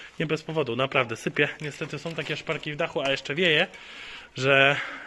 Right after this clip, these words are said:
coś tam nasypuje, ale nigdy ten śnieg nie leży, więc źle nie jest. Maniek, włazisz? Chodź.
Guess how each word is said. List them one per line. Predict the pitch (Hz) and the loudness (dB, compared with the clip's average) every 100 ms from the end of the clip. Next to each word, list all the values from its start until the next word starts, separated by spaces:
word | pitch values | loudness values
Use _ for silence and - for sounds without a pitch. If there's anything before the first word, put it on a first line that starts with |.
| - - - - - - | -18 -20 -20 -20 -20 -10
coś | - - | -6 -2
tam | 175 | 0
nasypuje, | 185 175 190 - 143 156 | 2 2 0 4 6 6
ale | 165 | 6
nigdy | 160 143 135 | 4 0 2
ten | 135 | 2
śnieg | - 143 - | 2 -2 0
nie | 127 | 2
leży, | 120 113 110 | 2 2 -2
więc | 113 - - | -4 -6 -8
źle | 123 127 147 | -2 2 4
nie | 135 | 4
jest. | 127 175 - - - - - - - - - - - - - - - - - 135 | 4 2 -4 -12 -12 -12 -12 -14 -14 -16 -18 -18 -18 -16 -16 -4 -4 -4 -10 4
Maniek, | 170 190 175 - - | 8 8 6 4 -2
włazisz? | - 220 190 233 - - - - - | 8 10 10 6 6 0 -10 -8 4
Chodź. | 165 - | 4 4